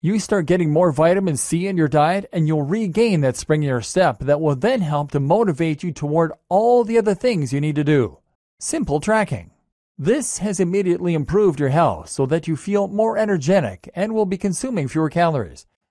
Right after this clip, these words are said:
But if you're in the process of swapping out unhealthy foods for healthy ones, it's still possible that you might be consuming too many calories.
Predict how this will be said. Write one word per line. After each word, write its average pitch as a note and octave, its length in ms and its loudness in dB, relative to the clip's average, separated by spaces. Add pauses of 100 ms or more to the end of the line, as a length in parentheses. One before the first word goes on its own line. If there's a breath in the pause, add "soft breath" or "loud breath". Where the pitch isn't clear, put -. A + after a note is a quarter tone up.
(160)
But E3+ 320 0
if G3 160 -2
you're G3+ 140 2
in E3 60 2
the C#3+ 60 2
process F3+ 600 0
of A2+ 160 -4
swapping E3+ 520 0
out D#3 360 2
unhealthy E3+ 500 4
foods E3 320 2
for C3 100 -2
healthy F#3 360 2
ones, A2 340 -4 (320)
it's - 340 -2
still A#3 520 2
possible D#3+ 460 0
that F3 180 -2
you F3 40 2
might F3+ 140 2
be F3 80 0
consuming F3+ 480 -2
too G3+ 180 -4
many G3 200 0
calories. F#3 580 -2